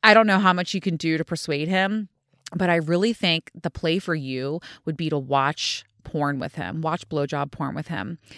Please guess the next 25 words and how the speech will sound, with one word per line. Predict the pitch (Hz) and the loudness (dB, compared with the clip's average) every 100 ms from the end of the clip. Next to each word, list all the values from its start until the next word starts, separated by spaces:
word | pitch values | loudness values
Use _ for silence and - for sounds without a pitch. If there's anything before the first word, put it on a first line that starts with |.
| - - - | -20 -12 -2
and | 175 156 151 151 | 2 2 0 -2
be | 175 | -2
like, | 175 160 | 0 -2
"Hey, | 180 | -2
let's | 190 180 - | -4 -4 -4
reenact | 175 160 143 151 | -2 0 -2 -4
that. | - - - | -6 -6 -6
Like, | 165 - | -4 -2
let's | 170 - | -4 -4
reenact | 170 160 160 - | -4 -2 -4 -4
the | 151 | -8
whole | - - 139 | -6 -2 -2
thing, | 135 - 131 101 95 170 - - - | -4 -4 -4 -6 -10 -14 -16 -20 -10
um, | - 80 - - - - | -6 -6 -6 -12 -14 -4
and | 196 | -4
see | - 185 | -2 -4
if | - | -4
he | 170 | -4
goes | 135 139 | -4 -4
for | - 82 58 | -8 -8 -6
it." | 58 - - | -6 -8 -8
I | |
just, | 202 220 - - - - - - - - | -4 -6 -8 -14 -20 -20 -20 -20 -6 2
I | 226 | 6
know | 226 233 247 | 8 8 6